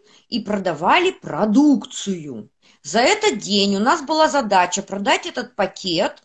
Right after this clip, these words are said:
Мы брали специально такое количество продукции, которое как раз на обратную дорогу и на поесть хватало.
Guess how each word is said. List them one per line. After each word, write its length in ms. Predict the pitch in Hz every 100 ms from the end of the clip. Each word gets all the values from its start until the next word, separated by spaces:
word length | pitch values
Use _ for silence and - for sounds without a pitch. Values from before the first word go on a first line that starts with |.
| _
Мы 100 | 196 220
брали 280 | 262 285
специально 580 | 254 - 214 262 247 226
такое 380 | 220 233 240 220
количество 480 | 214 220 208 - 190
продукции, 640 | 202 214 403 - - 180 - - -
которое 600 | 208 214 311 359 339 311
как 220 | 302 214
раз 220 | 247 294 269
на 220 | 226 220
обратную 460 | 208 262 269 254
дорогу 440 | 220 226 285 349 294
и 60 |
на 120 | 254 254
поесть 560 | 233 214 175 160 -
хватало. 540 | - 120 - 98 104